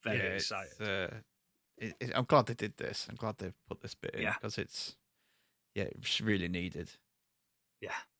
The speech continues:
Speaker 2: Not like, you know, it just really helps more than needed. It just helps a
Speaker 1: Well,
Speaker 2: lot,
Speaker 1: the thing is,
Speaker 2: doesn't it?
Speaker 1: in, in the game with Joel being injured, and I'm not gonna spoil anything that happens past the fact that he's injured and he's, he's, he's in a cellar in an house.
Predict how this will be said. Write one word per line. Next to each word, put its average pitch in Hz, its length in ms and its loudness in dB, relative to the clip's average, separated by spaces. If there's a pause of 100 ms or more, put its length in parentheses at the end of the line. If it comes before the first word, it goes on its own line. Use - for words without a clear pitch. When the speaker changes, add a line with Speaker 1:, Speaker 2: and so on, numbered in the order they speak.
(260)
Speaker 2:
Not - 180 8
like, 104 280 6 (580)
you 131 80 4
know, 104 200 4
it - 180 0
just 117 180 2
really 110 200 4
helps - 520 0 (180)
more 107 100 -2
than 98 160 -2
needed. 92 340 -4
It - 60 -12
just - 180 -10
helps - 260 -4
a - 40 -4
Speaker 1:
Well, 175 120 10
Speaker 2:
lot, - 60 6
Speaker 1:
the - 60 4
thing - 160 10
is, 175 120 10
Speaker 2:
doesn't 175 160 10
it? - 60 4
Speaker 1:
in, 175 60 6
in 170 60 4
the 165 60 10
game 170 340 8
with 131 140 6
Joel 151 240 6
being 135 240 8
injured, 120 440 4 (120)
and 110 340 -6 (240)
I'm 113 100 -4
not 110 80 -2
gonna 101 140 -6
spoil 107 360 4
anything 101 240 -6
that 87 100 -8
happens 101 280 -6 (100)
past - 300 4
the - 60 -14
fact 98 220 0
that 98 100 -6
he's 104 120 -6
injured 104 260 0
and 98 120 -2
he's, 98 200 -4
he's, 117 260 -2
he's 120 160 0
in 107 100 2
a 101 60 0
cellar 107 380 6
in 98 80 -4
an 98 80 -6
house. 98 400 -2